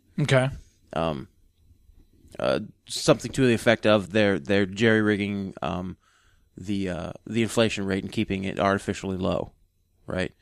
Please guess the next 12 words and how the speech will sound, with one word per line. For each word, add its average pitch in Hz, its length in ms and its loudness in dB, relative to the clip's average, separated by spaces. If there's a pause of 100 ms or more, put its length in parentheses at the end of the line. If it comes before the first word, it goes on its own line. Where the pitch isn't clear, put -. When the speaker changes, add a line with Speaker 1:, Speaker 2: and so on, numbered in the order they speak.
Speaker 1:
Okay. 131 280 0
Speaker 2:
Because 104 420 0 (500)
so, 127 440 4
so 127 280 2
that 113 120 0
it 107 140 0
looks 147 280 6
like 131 160 4
the 113 100 -2
economy 113 420 -2
is 90 80 -6
good 95 360 2